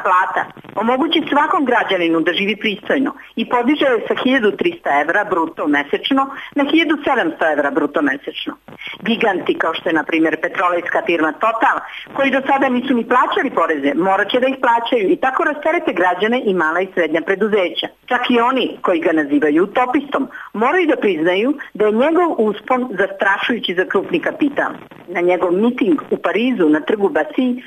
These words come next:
došlo je nedavno sto dvadeset hiljada ljudi.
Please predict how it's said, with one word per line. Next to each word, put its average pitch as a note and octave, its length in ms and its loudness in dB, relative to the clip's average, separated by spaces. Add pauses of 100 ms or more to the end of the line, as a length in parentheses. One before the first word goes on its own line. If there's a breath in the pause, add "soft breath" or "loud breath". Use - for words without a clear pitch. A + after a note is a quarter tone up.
(200 loud breath)
došlo C4+ 400 0
je G#3+ 160 0
nedavno A3 520 0 (100)
sto - 160 -2 (180)
dvadeset F#3+ 500 0 (120)
hiljada F#3+ 320 4
ljudi. F3 480 2